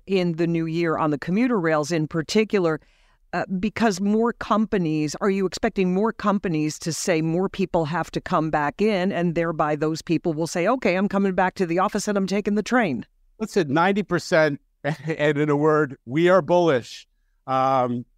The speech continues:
Speaker 2: Bridget. Um, ninety percent of New York commuters are taking mass transit.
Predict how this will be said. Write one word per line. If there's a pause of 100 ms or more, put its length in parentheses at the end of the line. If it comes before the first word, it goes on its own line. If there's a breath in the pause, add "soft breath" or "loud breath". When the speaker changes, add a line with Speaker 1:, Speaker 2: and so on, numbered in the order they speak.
Speaker 2:
Bridget. (380)
Um,
ninety
percent
of
New
York
commuters
are
taking
mass
transit.